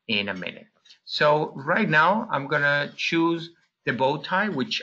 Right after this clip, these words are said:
I think personally is probably the most beautiful chart because it's going to give me both ancestors from a set of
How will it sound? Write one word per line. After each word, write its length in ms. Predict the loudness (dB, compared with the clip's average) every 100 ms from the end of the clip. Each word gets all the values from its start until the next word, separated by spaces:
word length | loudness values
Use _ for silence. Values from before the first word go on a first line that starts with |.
| 0
I 360 | 4 4 2 -2
think 480 | -2 0 0 -6
personally 720 | -4 -2 -2 -4 -6 -4 -4
is 340 | -4 -6 -8 -8
probably 580 | -4 -4 -2 -2 -2 -2
the 100 | 0
most 360 | -2 -2 -6
beautiful 680 | -8 -4 -2 -2 -2 -6 -6
chart 440 | -6 0 0 0 -6 -20 -20 _ -8
because 800 | -4 -4 2 2 4 2 0 -10 _ _ _ -4
it's 220 | -4 -4
going 400 | -2 0 0 -4
to 160 | -12 -12 _ -4
give 260 | -2 -2
me 360 | -2 -2 -2 -4
both 480 | -2 2 2 2 -6 -14 -20 -4 0
ancestors 920 | 2 0 -4 -2 -2 -2 0 -2 -2
from 580 | -4 -2 0 -4 -8 -18 _ _ _ -2
a 260 | 2 2
set 420 | 0 -4 -4 -4 -8
of 140 | -12